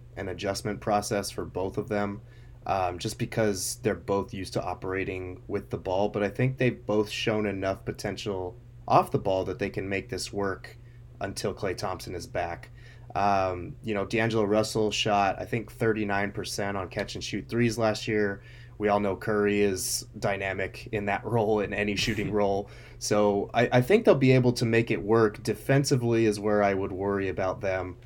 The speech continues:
Speaker 1: Um, you know, obviously Klay gets the tougher backcourt assignment. That's not gonna be a luxury that they have this year until Klay is back. And even when he's back, we don't know what percentage he'll be at. So,
Speaker 2: Mm-hmm.
Speaker 1: um, I think for them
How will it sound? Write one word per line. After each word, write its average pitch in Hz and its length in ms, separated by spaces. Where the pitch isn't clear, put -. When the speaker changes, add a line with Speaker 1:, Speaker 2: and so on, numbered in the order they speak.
Speaker 1:
Um, 92 280
you 95 80
know, 95 100
obviously 101 500
Klay 95 460
gets - 220
the 98 100
tougher 95 360
backcourt 95 480
assignment. 131 580
That's 101 300
not 107 240
gonna 104 180
be 107 300
a 98 80
luxury 98 420
that 95 160
they 92 160
have 113 560
this 104 240
year 98 480
until 101 260
Klay 101 240
is 90 120
back. 95 280
And 101 80
even 98 220
when 90 100
he's 90 200
back, 98 440
we 92 100
don't 90 160
know 87 120
what 87 320
percentage 90 520
he'll 87 120
be 87 240
at. 85 240
So, 90 320
Speaker 2:
Mm-hmm. 95 340
Speaker 1:
um, 92 260
I 104 80
think 135 240
for 117 120
them 135 520